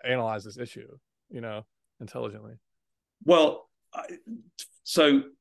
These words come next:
Speaker 2: a few things come out of that. First of all, of course, when I look today at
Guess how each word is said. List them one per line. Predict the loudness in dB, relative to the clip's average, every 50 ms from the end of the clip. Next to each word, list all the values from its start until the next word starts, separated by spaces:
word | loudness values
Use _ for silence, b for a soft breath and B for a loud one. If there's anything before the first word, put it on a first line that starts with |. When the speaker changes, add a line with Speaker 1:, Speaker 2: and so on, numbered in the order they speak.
| _ _ _ -20 _ _ _ -14
Speaker 2:
a | -12
few | -6 0 0 0 2
things | 4 4 4 4 2
come | 0 0 0 0
out | 0 0
of | -2
that. | -4 -6 -8 -6 0
First | 2 4 4 4 2
of | 2 2
all, | 4 4 4 4 2 0
of | -4 -8 -4
course, | -2 0 2 2 0 -2 -4 -8 -8 _ _ _ _ _ _
when | -12 0 4 6 6 8 8
I | 6 6 6
look | 6 6 6 4 4 0 -6
today | -10 -10 -4 -2 0 0 0 -2 -2 -4 -8 -8 -10 -8 _
at | -2 -2 -2 -4 -6 -12